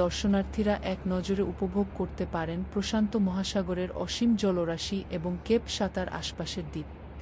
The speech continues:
ডেকটি তৈরি করা হয়েছে পরিবেশবান্ধব উপকরণ দিয়ে, যেন প্রকৃতির সাথে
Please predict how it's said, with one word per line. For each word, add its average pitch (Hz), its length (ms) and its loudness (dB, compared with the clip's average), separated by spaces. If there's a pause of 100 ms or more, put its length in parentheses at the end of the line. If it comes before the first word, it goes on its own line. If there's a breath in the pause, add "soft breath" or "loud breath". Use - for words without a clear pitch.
(840 loud breath)
ডেকটি 220 280 8 (120)
তৈরি 240 220 8 (100)
করা 208 240 6
হয়েছে 196 320 4 (160)
পরিবেশবান্ধব 196 760 4 (100)
উপকরণ 180 440 -2 (100)
দিয়ে, 170 180 0 (400)
যেন 202 160 8 (160)
প্রকৃতির 220 540 2
সাথে 208 200 0